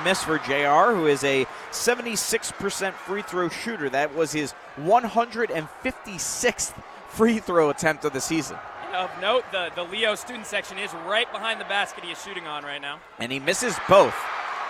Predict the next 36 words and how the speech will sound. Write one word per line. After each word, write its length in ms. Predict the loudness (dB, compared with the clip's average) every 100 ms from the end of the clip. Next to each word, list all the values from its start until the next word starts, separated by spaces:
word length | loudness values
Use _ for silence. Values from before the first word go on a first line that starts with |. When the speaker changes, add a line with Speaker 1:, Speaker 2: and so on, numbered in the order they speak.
| -6 -8 -8 -8 -8 -8 -8 -8 -10 -10 -10 -10 -4
Speaker 1:
Did 100 | 2
they, 140 | 2 2 -8 -14 -14 -2
did 80 | 0
he 80 | 0
make 280 | 2 0 0
one? 160 | -6 -6 -12 -14 -14 -14 -14 -16 -16 -6
Speaker 2:
No. 20 |
No. 60 | -2
Speaker 1:
They, 140 | 0 0
did 100 | 2
they 80 | 4
give 240 | 4 4
him 100 | 6
a 80 | 4
point? 300 | 6 2 2
Speaker 2:
Yes, 800 | -8 -16 -16 -14 -14 -14 -14 -14
they 40 |
Speaker 1:
It 40 | -10
Speaker 2:
did. 80 |
Speaker 1:
says 200 | 2 2 6
seven 320 | 4 4 0
four, 500 | 4 8 10 10 6
and 140 | 2 2
it's 100 | 4
actually 280 | 2 2 0
six 280 | 2 0 2
four. 240 | 2 2 0 -8 -2
Konecny 540 | 4 4 4 0 0
drives. 360 | 8 10 10 8
They've 240 | 4 2
corrected 400 | 6 6 6 2
that 200 | 2 2 2
now 160 | 4 6
on 100 | 6
the 80 | 2
scoreboard. 600 | -2 2 4 4 0